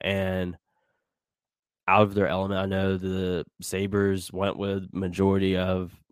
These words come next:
who we're gonna be seeing from them this year. And, you know, so you do have to take that into consideration when talking about this, because, again, you know,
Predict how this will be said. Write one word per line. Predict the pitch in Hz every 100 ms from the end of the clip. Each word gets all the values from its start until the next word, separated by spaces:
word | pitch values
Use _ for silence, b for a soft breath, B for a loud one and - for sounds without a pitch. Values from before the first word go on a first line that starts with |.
| _ _ _ _ _
who | 92 90 110 104
we're | 98 98
gonna | 98 92
be | 90
seeing | - 104 101 95
from | 92 92
them | 113 123
this | 101 90 -
year. | 104 98 92
And, | 95 110 107 101 98 - _ _ _ _ _ _ _ - -
you | 117
know, | 101
so | 117
you | 117 120
do | 117
have | 117 101
to | 104
take | 104 101 -
that | 85 87 - b b b b -
into | 92 92 92 95
consideration | - 110 110 101 92 90 - 104 107
when | 104 110 98 _
talking | 98 85 92
about | 87 -
this, | 92 -
because, | 104 95 95 98 107
again, | 101 135 90 90
you |
know, | 82